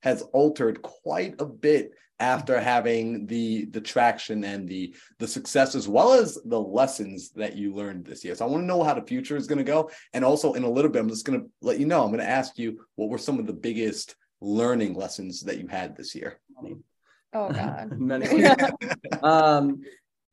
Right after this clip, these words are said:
Speaker 3: so sorry, first question one more time.
Speaker 1: The first question is the future. So how is the plans for the future? How has that changed? Like, as you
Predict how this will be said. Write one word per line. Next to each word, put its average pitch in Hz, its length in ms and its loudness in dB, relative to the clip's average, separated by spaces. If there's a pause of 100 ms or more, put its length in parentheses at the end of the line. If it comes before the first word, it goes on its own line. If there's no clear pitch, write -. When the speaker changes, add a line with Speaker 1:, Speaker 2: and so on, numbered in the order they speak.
Speaker 3:
so 165 240 6
sorry, 151 400 4
first 170 200 2
question 151 260 2
one 143 100 2
more 147 100 2
time. 123 340 -6 (200)
Speaker 1:
The 117 80 -12
first 143 280 6
question 139 340 2
is 117 320 0 (200)
the 123 340 4
future. 107 580 -4
So 135 220 2
how 135 280 4
is 147 280 2
the 117 340 0
plans 131 480 -4
for 110 60 -10
the 98 100 -10
future? - 360 -4
How 135 220 -2
has - 200 -6
that 110 240 -4
changed? 113 340 -8
Like, 104 120 -6
as 120 280 -2
you 127 240 0